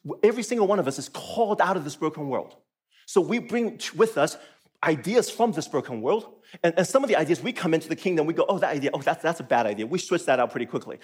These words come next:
But some of the ideas we have, we kinda like them. And God's ideas, we don't like them as much.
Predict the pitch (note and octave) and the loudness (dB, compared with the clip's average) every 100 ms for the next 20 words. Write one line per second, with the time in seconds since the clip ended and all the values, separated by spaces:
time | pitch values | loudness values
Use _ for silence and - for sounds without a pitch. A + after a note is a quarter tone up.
0 | - F#3 - D4 A#3 F#3+ G3 G3 F#3 A#3 | -6 0 2 4 2 2 2 2 2 2
1 | C4 - - _ _ - A3 - B3 G#3+ | -2 -10 -20 _ _ -6 -6 0 2 4
2 | F3 E3+ - - _ _ _ _ _ _ | 4 2 -2 -12 _ _ _ _ _ _
3 | _ _ _ _ _ D3+ D#3 A3 A3 G#3 | _ _ _ _ _ 0 2 4 2 2
4 | A3 A3+ - _ _ _ _ _ _ _ | 0 -2 -14 _ _ _ _ _ _ _
5 | _ _ _ _ - A3 A#3 F#3+ F#3 D#3+ | _ _ _ _ -4 0 2 2 0 -2
6 | C3 A#2+ - | -2 -6 -6